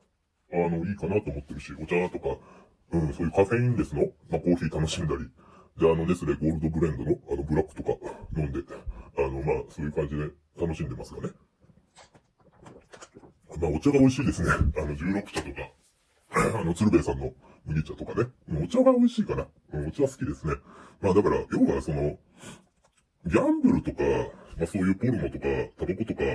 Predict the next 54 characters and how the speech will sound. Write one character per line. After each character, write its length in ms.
ま 60
あ、 40
お 20
酒 340
と 120
か、 140
ま 460
あ、 40
そ 140
う 40
い 340
う 20
も 120
の 80
っ 20
て 200
い 20
う 60
の 80
は、 60
は 60
っ 80
き 100
り 20
言 80
っ 40
て、 360
ま 60
あ、 20
中 140
毒 220
な 80
ん 100
で、 220
だ 80
か 60
ら 80
タ 60
バ 100
コ 100
が 220
そ 100
の、 100
喫 360
煙、 380
あ、 80
禁 160
煙 240
と 80
か、 220
卒 300
煙 140
っ 40
て、 160